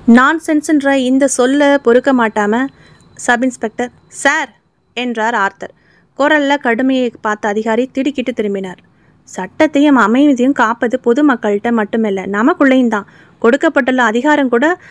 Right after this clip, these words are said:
அதை சீரா வச்சுக்கிறதுக்கு தான், சீரழிக்கிறதுக்கு இல்ல. இந்த போலீஸ் இலாக்காவுல கடுமையும் திறமையும் சரியான வழியில கொண்டு செலுத்தும் ஒரு சின்ன ஊழியன் கூட யாருக்கும் தலை குனிய வேண்டியதில்ல.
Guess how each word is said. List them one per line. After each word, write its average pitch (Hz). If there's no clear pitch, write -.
அதை 240
சீரா 320
வச்சுக்கிறதுக்கு 254
தான், 277
சீரழிக்கிறதுக்கு 262
இல்ல. 202
இந்த 233
போலீஸ் 254
இலாக்காவுல 254
கடுமையும் 269
திறமையும் 240
சரியான 254
வழியில 233
கொண்டு 240
செலுத்தும் 240
ஒரு 220
சின்ன 311
ஊழியன் 269
கூட 233
யாருக்கும் 277
தலை 247
குனிய 240
வேண்டியதில்ல. 196